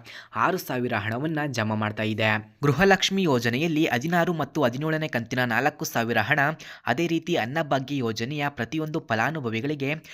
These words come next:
ಪೆಂಡಿಂಗ್ ಇರುವಂತಹ ಐದು ಕಂತಿನ ಎರಡು ಸಾವಿರ ಹಣ, ಒಟ್ಟಾರೆ ಪ್ರತಿಯೊಂದು ಫಲಾನುಭವಿಗಳ ಬ್ಯಾಂಕ್ ಖಾತೆಗೆ ಸರ್ಕಾರ ಆರು ಸಾವಿರ ಹಣವನ್ನ ಜಮಾ ಮಾಡ್ತಾ ಇದ್ದು, ನೀವು ಈ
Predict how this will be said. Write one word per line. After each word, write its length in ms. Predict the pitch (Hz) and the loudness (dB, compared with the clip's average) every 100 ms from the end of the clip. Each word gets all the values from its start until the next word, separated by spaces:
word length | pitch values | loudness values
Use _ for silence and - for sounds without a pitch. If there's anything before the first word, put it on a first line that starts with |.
| - - | -20 -4
ಪೆಂಡಿಂಗ್ 400 | 131 139 175 175 135 | -2 0 -2 -2 -2
ಇರುವಂತಹ 520 | 117 120 156 135 143 110 | -2 -2 -2 -2 -2 0
ಐದು 160 | 143 160 143 | -2 -4 -6
ಕಂತಿನ 280 | 127 131 127 110 | -6 -4 -2 0
ಎರಡು 200 | 127 160 - | -2 -2 -2
ಸಾವಿರ 280 | 113 110 107 | -2 0 0
ಹಣ, 100 | 151 139 156 - - - 135 | -2 -2 -4 -12 -18 -6 -4
ಒಟ್ಟಾರೆ 380 | 135 156 160 160 | -2 -2 -2 -4
ಪ್ರತಿಯೊಂದು 420 | 120 160 160 160 165 | -6 -4 -6 -6 -4
ಫಲಾನುಭವಿಗಳ 640 | 117 123 156 156 127 120 117 117 107 | 0 0 0 -2 -4 -2 -2 -2 -2
ಬ್ಯಾಂಕ್ 200 | 113 160 | -4 -2
ಖಾತೆಗೆ 340 | 113 131 143 131 160 - - _ 131 | -4 -4 -2 -2 -2 -12 -20 _ -6
ಸರ್ಕಾರ 340 | 131 - 156 160 104 131 | -4 -2 0 0 0 -2
ಆರು 120 | 156 | -2
ಸಾವಿರ 240 | 151 127 123 113 | -4 -2 -2 -2
ಹಣವನ್ನ 380 | 120 151 151 147 120 | -4 -4 -4 -4 -4
ಜಮಾ 200 | 120 170 123 | -2 -2 -2
ಮಾಡ್ತಾ 220 | 101 113 | -2 -2
ಇದ್ದು, 200 | 143 143 165 - - - 160 | -2 -2 -4 -6 -18 -12 -2
ನೀವು 200 | 185 180 | -2 0
ಈ 20 | 165 | -2